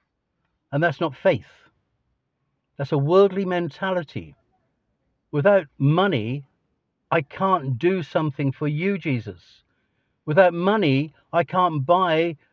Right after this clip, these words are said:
gospel tracts or little gospels to give out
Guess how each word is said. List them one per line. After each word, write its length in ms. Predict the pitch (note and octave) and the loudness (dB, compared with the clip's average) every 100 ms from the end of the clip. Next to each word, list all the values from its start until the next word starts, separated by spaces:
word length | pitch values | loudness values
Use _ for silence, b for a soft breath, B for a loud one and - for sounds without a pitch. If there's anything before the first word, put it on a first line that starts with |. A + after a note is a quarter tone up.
| _ | _
gospel 720 | D#3+ G3 - - C#3+ D#3 D3+ | 4 4 0 -4 -2 0 -4
tracts 560 | C#3 - F#3 F#3+ D#3 - | -4 0 2 2 -4 -2
or 280 | B2+ C3+ D#3+ | 0 0 -2
little 420 | F#3 F3 E3 C#3+ A#2+ | -4 -4 -6 -8 -2
gospels 580 | D#3+ F3+ - D3 D#3 - | 0 0 -2 -6 -6 -8
to 80 | D3+ | -6
give 240 | E3 D#3 | -4 -2
out 440 | F#3 C#3 D3+ - | -2 -2 -2 -10